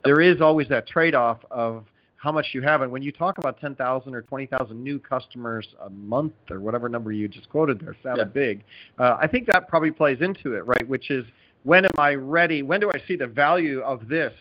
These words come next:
Speaker 1: so compelling that it'll actually free up more of my time if I choose to enable this feature, right?
Speaker 2: Yeah.
Speaker 1: 'Cause a lot of these people must have it, because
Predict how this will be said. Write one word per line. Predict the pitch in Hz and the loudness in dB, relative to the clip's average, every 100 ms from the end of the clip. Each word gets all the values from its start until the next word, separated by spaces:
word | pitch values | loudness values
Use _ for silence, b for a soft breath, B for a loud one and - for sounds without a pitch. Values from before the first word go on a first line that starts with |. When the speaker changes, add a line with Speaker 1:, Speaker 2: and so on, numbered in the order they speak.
| _ | _
Speaker 1:
so | 165 156 151 _ | -4 -4 -4 _
compelling | 139 123 165 156 113 110 b b _ | -10 0 2 0 -4 -12 b b _
that | 156 | 0
it'll | 156 160 | 2 2
actually | 180 - 147 | 0 -4 -8
free | - 156 | -6 -4
up | 147 143 | -4 -6
more | 135 175 160 | -8 -4 -4
of | 120 | -6
my | 120 110 - 117 | -8 -8 -8 -6
time | 113 117 | -6 -8
if | 123 - | -14 -4
I | 123 120 120 113 - | 0 0 0 -6 -8
choose | 147 139 - | -6 -6 -10
to | 127 | -12
enable | 120 120 131 127 113 | -8 -6 -6 -6 -8
this | 107 - | -12 -12
feature, | 127 120 - 80 95 | -14 -14 -18 -20 _
right? | 107 104 | -10 -10
Speaker 2:
Yeah. | - 92 | -12 -2
Speaker 1:
'Cause | - | 0
a | 147 | 6
lot | 165 180 | 6 6
of | |
these | 165 | 2
people | - 160 131 | 0 -6 -2
must | 135 135 | -2 -2
have | - 139 127 | 0 0 0
it, | 139 190 | -4 -8
because | _ 139 | _ -4